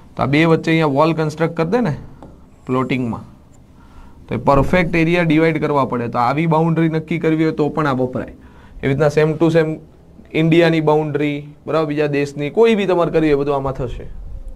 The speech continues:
આના માટે જે મેપ બનાવી એને શું કહેવાય? કેડેસ્ટ્રલ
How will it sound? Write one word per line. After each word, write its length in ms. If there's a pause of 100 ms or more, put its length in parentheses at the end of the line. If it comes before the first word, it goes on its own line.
(1200)
આના 200
માટે 280
જે 100
મેપ 200
બનાવી 340
એને 160
શું 160
કહેવાય? 420 (3250)
કેડેસ્ટ્રલ 720